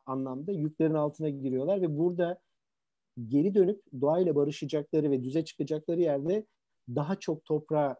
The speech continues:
katlediğim, daha çok ağacı keseyim, daha çok beton dökeyim noktasına geliyor. Şimdi bu mesele, e, vahim boyutlara ne zaman ulaştı? Elli yıl önce ulaştı. Bin dokuz yüz yetmiş ikide, e, Stockholm'da toplanan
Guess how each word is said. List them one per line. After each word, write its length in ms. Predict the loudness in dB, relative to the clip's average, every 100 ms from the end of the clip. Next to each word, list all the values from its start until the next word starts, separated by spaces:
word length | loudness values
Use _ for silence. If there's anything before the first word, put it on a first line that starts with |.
| _
katlediğim, 720 | -8 -8 _ -4 -2 -4 -2
daha 180 | 0 0
çok 180 | -2 -6
ağacı 340 | -4 -4 -4 -16 _ _ _
keseyim, 320 | -14 -10 -6
daha 200 | -4 -6
çok 200 | -6 -8
beton 420 | -8 -6 -4 -4 -6
dökeyim 380 | -6 -6 -8 -8 _ _ _
noktasına 520 | -6 -4 -8 -4 -2
geliyor. 320 | 0 -2 -2 -8 _ _ _
Şimdi 180 | -2
bu 80 | 2
mesele, 560 | 2 2 2 2 0 -4 _ _ _ _
e, 80 | -6 -4 -4 -6 -6 -8 -10 -12 -4
vahim 440 | -4 0 2 6
boyutlara 480 | 6 6 4 2 2
ne 140 | 2 2
zaman 300 | 2 2 0
ulaştı? 640 | -2 -4 -6 -8 -6 -6 0
Elli 280 | 2 4
yıl 160 | 4 6
önce 320 | 4 2 2
ulaştı. 500 | 2 0 -6 -14 -20 _
Bin 120 | -6 -4
dokuz 260 | -2 -4
yüz 100 | 0
yetmiş 380 | 0 -2 -12 -10
ikide, 460 | -2 -2 -2 -4 -6 _ _ _ _ -4
e, 200 | -2 -2
Stockholm'da 600 | -2 0 2 2 0 4
toplanan 600 | 4 6 4 4 0